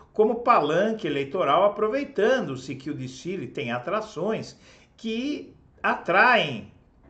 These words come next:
não é, as pessoas pra aquele ato público, parada, desfiles de militares e tal, e o Bolsonaro aproveita isso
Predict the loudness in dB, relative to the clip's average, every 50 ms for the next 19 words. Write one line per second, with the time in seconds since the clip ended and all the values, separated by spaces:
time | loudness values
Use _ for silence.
0 | -18 -12 -10 -8 -6 -6 -6 -8 -10 -10 -8 -6 -6 -6 -8 -8 -6 -4 -2 0
1 | 0 -2 -2 -6 -10 -16 -20 -20 -20 -20 -20 -20 _ _ -4 -2 -2 -2 -2 -4
2 | -4 -4 -2 0 2 2 4 4 2 2 -2 -6 -12 -14 -12 -8 -4 -4 -2 -2
3 | -4 -6 -10 -12 -14 -6 -2 -2 0 0 0 0 0 2 2 0 0 -2 -6 -8
4 | -10 -12 -14 -14 -16 -14 -12 -10 -10 -8 -8 -8 -10 -10 -12 -14 -14 -16 -16 -18
5 | -16 -16 -14 -12 -12 -12 -12 -12 -12 -12 -12 -12 -12 -14 -12 -8 -4 0 2 2
6 | 2 2 0 -4 -8 -14 -10 -4 -2 -2 -2 -2 -4 -8 -14 -20 -20 -20 -20 _
7 | _ -4 -2 -2 -2 -4 -4 -2 -2 -2 -2 -2 -2 -2 -2 -2 -2 -2 -2 -2
8 | 0 2 2 2 2 0 0 -2 -2 -2 0 0 0 0 -2 -4 -6 -8 -8 -10
9 | -12 -14 -16